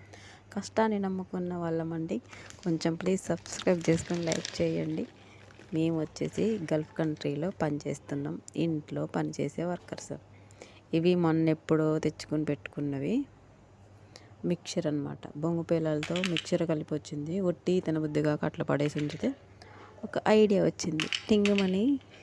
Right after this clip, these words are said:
ఐడియా రాగానే వంటింట్లోకి వెళ్ళి ఇగ ఇవన్నీ కోసేసుకొని ఉల్లిపాయలు, పచ్చిమిర్చి, కొత్తిమీర, క్యాప్సికమ్, టమాటా, ఆ, పుదీనా కొంచెం అన్నీ కట్ చేసుకొని నిమ్మకాయ పిండుకొని కొంచెం మసాలా వేసుకొని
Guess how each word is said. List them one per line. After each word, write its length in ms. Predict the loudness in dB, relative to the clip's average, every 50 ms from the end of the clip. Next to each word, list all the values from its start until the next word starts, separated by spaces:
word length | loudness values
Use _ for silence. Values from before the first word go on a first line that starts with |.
| -4 -2
ఐడియా 260 | 0 2 4 4 4 4
రాగానే 360 | 4 2 0 0 -2 -2 -2
వంటింట్లోకి 560 | -2 -2 -2 -4 -4 -4 -4 -4 -4 -4 -4
వెళ్ళి 180 | -4 -2 0 0
ఇగ 160 | 0 0 0
ఇవన్నీ 480 | 0 0 0 0 -2 -2 -2 -4 -4
కోసేసుకొని 680 | -4 -4 -4 -4 -4 -4 -8 -10 -8 -8 -8 -8 -4 -4
ఉల్లిపాయలు, 440 | -4 -4 -4 -4 -4 -4 -4 -4 -6
పచ్చిమిర్చి, 480 | -8 -10 -10 -10 -10 -10 -10 -12 -16 -20 -20 -20 -20 -20 -20 -20 -20 -10 -2
కొత్తిమీర, 480 | 0 0 0 0 0 -2 0 0 -2 -2 -2 -2 -2 -2 -4 -4 -6 -8 -10 -14 -20 -20 -20 -20 -20 -20 -20 -10 -4
క్యాప్సికమ్, 720 | 0 0 0 0 -2 -4 -8 -10 -10 -8 -8 -8 -8 -6
టమాటా, 680 | -4 -4 -4 -4 -4 -6 -8 -8 -8 -8 -6 -6 -8 -10 -12 -16 -20 -20 -20 -20 -20 -20 -20 -20 -20 -20 -18 -18 -18 -18 -18 -16 -14 -10 -8
ఆ, 400 | -6 -6 -4 -4 -4 -6 -6 -8 -6 -4
పుదీనా 440 | -4 -2 0 0 -2 -2 -2 -4 -6
కొంచెం 760 | -4 -4 -4 -4 -4 -6 -6 -6 -6 -6 -6 -6 -8 -10 -12 -14 -14 -10 -8 -6
అన్నీ 320 | -4 -2 -2 -2 -2 -2
కట్ 320 | 0 0 -2 -2 -2 0 0
చేసుకొని 400 | 0 0 0 2 4 4 6 6
నిమ్మకాయ 380 | 6 6 4 6 6 6 6
పిండుకొని 400 | 6 6 4 2 0 0 0 0
కొంచెం 380 | 0 0 0 0 2 2 2 4
మసాలా 400 | 4 4 6 6 6 8 8 8
వేసుకొని 520 | 6 6 4 2 0 -2 0 0 0 0